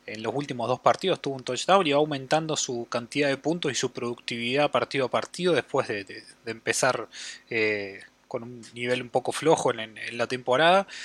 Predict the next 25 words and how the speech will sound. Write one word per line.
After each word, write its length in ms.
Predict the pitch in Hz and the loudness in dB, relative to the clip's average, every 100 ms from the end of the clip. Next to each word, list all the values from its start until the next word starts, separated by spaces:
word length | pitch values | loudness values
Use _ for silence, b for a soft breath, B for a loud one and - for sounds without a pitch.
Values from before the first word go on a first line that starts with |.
| B B | B B
y, 560 | 135 131 123 120 117 113 - | -8 -2 0 0 -2 -6 -2
y 120 | 147 | 0
es 100 | 156 | 0
un 180 | 151 151 | -2 2
muy 140 | 175 | 4
buen 220 | 139 127 | 6 4
matchup 340 | 120 120 - 120 | 4 2 2 0
para, 580 | - 110 107 101 98 - - _ | 2 2 2 -2 -6 -12 -20 _
para 200 | - 110 | -6 -4
los 300 | 107 110 107 | -6 -6 -4
tight 260 | - 127 - | -2 0 0
ends 360 | 127 127 - - | 0 0 -4 -2
de, 340 | 110 107 98 | -4 -4 -6
de 100 | - | -6
los 140 | 113 - | -6 2
Pats 320 | 127 143 - | 4 4 2
y 40 | |
sobre 280 | 123 104 107 | -4 -4 -4
todo 260 | - 170 131 | 4 4 4
para 180 | 107 104 | 2 -2
Hunter 240 | 131 120 - | -4 -6 -2
Henry, 280 | 139 135 127 | 0 2 0
viendo, 420 | 117 120 117 107 | -4 -6 -4 -6
viendo 280 | 104 113 113 | -4 -6 -6
la, 280 | 107 98 | -8 -8